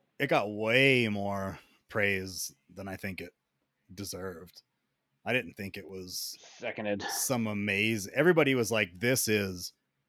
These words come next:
Speaker 1: without a doubt, this is the best Star Wars game." And it was like, "Ah,"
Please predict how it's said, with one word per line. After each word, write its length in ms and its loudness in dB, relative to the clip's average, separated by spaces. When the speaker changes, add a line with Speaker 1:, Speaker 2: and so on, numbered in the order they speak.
Speaker 1:
without 320 6
a 80 0
doubt, 320 0
this 220 4
is 160 -2
the 140 -2
best 320 -2
Star 260 -2
Wars 200 -10
game." 260 -12
And 100 -10
it 100 -8
was 140 -12
like, 220 -12
"Ah," 300 -6